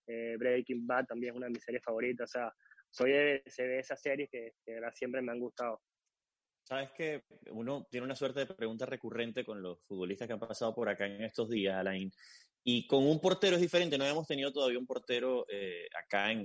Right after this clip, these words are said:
Speaker 2: en, en Global Sports, y uno siempre les pregunta al futbolista, "¿Qué tanta falta te hace la pelota?".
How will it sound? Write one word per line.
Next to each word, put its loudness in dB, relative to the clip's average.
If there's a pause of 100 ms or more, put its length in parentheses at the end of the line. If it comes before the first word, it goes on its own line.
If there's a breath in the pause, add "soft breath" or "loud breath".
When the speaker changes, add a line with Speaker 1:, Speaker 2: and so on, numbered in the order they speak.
Speaker 2:
en, -6
en -10
Global 4
Sports, 2 (220)
y 8
uno 6
siempre 4
les 4
pregunta 4
al 2
futbolista, 0
"¿Qué 4
tanta 0
falta 0
te -4
hace -2
la 0
pelota?". 2